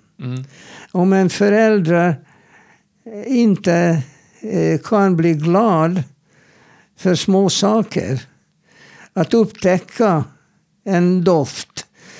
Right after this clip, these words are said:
Speaker 2: eller upptäcka, eh, hur vacker en blomma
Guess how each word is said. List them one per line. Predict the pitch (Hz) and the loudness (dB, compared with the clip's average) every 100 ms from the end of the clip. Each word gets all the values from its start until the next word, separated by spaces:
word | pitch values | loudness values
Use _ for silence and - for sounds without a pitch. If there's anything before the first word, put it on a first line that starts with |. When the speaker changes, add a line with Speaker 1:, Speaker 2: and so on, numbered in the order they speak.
| - - | -20 -6
Speaker 2:
eller | 202 180 175 175 175 175 | 0 2 2 2 2 0
upptäcka, | 262 208 - 185 160 - 185 170 165 - _ _ _ _ _ _ _ - | 0 0 0 -2 -2 0 0 2 0 -4 _ _ _ _ _ _ _ -6
eh, | 175 175 - 58 55 _ _ - | -4 -4 -6 -10 -14 _ _ -4
hur | 202 214 175 | 0 2 2
vacker | 185 170 - 190 180 | 2 0 0 0 2
en | 185 180 170 | 2 2 2
blomma | 190 208 196 156 190 | 4 4 4 2 2